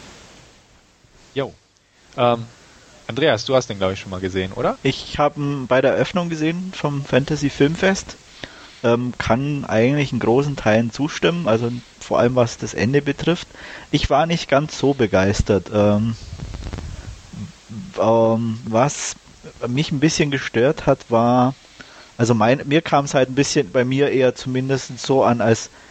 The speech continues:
Speaker 2: dass es eben ein klassischer Backwoods-Slasher im Endeffekt ist, mit,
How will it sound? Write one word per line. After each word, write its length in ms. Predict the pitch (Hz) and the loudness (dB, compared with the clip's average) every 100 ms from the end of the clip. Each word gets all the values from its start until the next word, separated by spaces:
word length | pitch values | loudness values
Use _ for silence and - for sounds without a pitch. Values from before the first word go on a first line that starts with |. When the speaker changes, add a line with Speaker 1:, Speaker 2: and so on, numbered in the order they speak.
| - - - | -20 -20 -8
Speaker 2:
dass 180 | 110 123 | 0 2
es 140 | 147 120 | 2 2
eben 240 | 135 131 | 0 2
ein 100 | 123 | -2
klassischer 540 | - 113 - 127 127 | 0 0 0 2 2
Backwoods-Slasher 880 | 107 117 - 120 117 - 113 113 - | 4 0 0 -4 -4 0 0 2 0
im 180 | 107 104 | -2 -2
Endeffekt 560 | 104 104 107 - 101 - | -2 -2 -2 -2 -2 0
ist, 400 | 147 - - - | 0 0 -6 -4
mit, 420 | 117 - - - | -2 -2 -8 -12